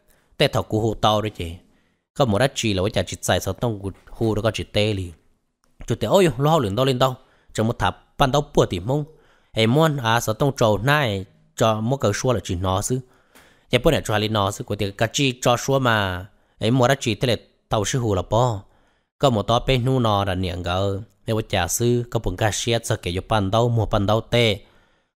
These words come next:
Giờ có niệm gỡ khía có cháu bố mình gì lợ nó chị, là chị là bò, có một tao bên nu lợ. Ô, chả giống mà luôn liền, chế lì tổn đây nó mà lọp bò. Cô tiệt sát nhân đến thế mà, cô chả có muốn thế ô lúa.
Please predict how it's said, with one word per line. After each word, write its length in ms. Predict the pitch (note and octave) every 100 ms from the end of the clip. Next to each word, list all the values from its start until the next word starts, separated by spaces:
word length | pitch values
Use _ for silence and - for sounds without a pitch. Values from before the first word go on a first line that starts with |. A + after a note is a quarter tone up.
| _
Giờ 120 | B2
có 400 | B2 C#3+ C3+ B2
niệm 180 | A#2 G2+
gỡ 100 | G2 G2+ A#2+
khía 140 | - A#2+
có 140 | C3+
cháu 260 | B2+ D3 C3
bố 100 | -
mình 180 | C3 G#2+
gì 120 | G2
lợ 200 | F#2+ F#2
nó 100 | F2
chị, 320 | G2 F2+ E2+ F2
là 120 | F#2+ -
chị 160 | F2+
là 80 | F2+ -
bò, 140 | F2+
có 140 | D#2+ A2+
một 80 | F2+
tao 160 | G#2 -
bên 160 | G2
nu 140 | A2 A2
lợ. 120 | - - _ _ _ _ _ _
Ô, 300 | - A#3 A3
chả 100 | E3+
giống 180 | B2 C3
mà 160 | F3+ D3
luôn 140 | D#3
liền, 360 | C#3+ G2+ F#2+ A2
chế 160 | D#3
lì 120 | E3+ A#2+
tổn 160 | G#2
đây 100 | D#3
nó 80 | C3 A2+
mà 120 | F#2+
lọp 200 | G#2+ -
bò. 260 | D#3+ A#2 - _ _ _ _ _
Cô 120 | -
tiệt 200 | G2+ F#2
sát 140 | - B2+
nhân 100 | A#2+
đến 180 | F#2+
thế 200 | F#2 F#2
mà, 360 | G2+ G2 E2+ D#2+ - _ _ _
cô 100 | A2 G#2+
chả 140 | F#2+
có 120 | F2+ A#2
muốn 220 | G2+ F#2
thế 100 | F#2
ô 120 | G2+
lúa. 400 | F#2+ G#2+ A#2 F#2+